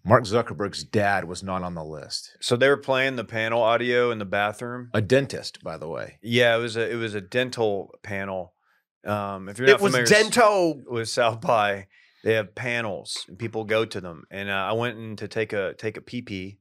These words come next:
Speaker 2: as I often do.
Speaker 3: <clears throat>
Speaker 2: Although I think I only peed twice at the party. Not a big deal. Uh, and I could just hear them talking
Speaker 3: Dude, what a
Speaker 2: about
Speaker 3: flex.
Speaker 2: they were just talking about local
Speaker 3: <laughs>
Speaker 2: anesthesia. And I was just sitting there peeing, listening to, like, this, like, serious talk about anesthesia. And I was like, "Huh."
Speaker 1: It was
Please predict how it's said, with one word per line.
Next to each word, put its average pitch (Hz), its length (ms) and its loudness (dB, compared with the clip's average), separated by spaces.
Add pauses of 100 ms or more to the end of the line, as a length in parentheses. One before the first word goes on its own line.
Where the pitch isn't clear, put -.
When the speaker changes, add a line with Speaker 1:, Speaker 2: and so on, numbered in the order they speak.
Speaker 2:
as 98 140 -4
I 95 100 2
often 98 340 -2
do. 95 360 -4 (300)
Speaker 3:
<clears throat> - 300 -10
Speaker 2:
Although 160 260 8
I - 20 8
think 160 220 -6
I - 20 0
only 247 160 -2
peed 143 240 -8
twice 117 340 0
at 104 100 -10
the - 60 -18
party. 95 320 -2
Not 120 200 0
a - 20 -4
big 95 140 -6
deal. 73 240 -10 (580)
Uh, 123 360 6 (260)
and 120 100 0
I 120 80 4
could 120 160 0
just 120 160 0
hear 127 220 0
them 120 120 -2
talking 120 320 2
Speaker 3:
Dude, 117 80 0
what 127 120 10
a - 60 8
Speaker 2:
about 95 100 0
Speaker 3:
flex. - 460 -2
Speaker 2:
they 113 100 0
were 170 60 2
just 127 180 0
talking 131 160 2
about 107 140 6
local 117 320 4
Speaker 3:
<laughs> - 20 6
Speaker 2:
anesthesia. 95 800 0 (840)
And 101 80 -2
I 110 60 2
was 117 80 0
just 113 100 0
sitting 135 140 0
there 113 120 -2
peeing, 113 340 -4
listening 107 340 -6
to, 101 40 -6
like, 90 200 -4
this, 104 240 -6
like, 98 140 -4
serious 120 360 -2
talk 107 300 0
about 98 200 -2
anesthesia. 98 520 -8
And 92 100 -10
I - 20 -8
was 98 160 -12
like, 90 120 -10 (540)
"Huh." 226 280 4
Speaker 1:
It 139 140 8
was 113 340 0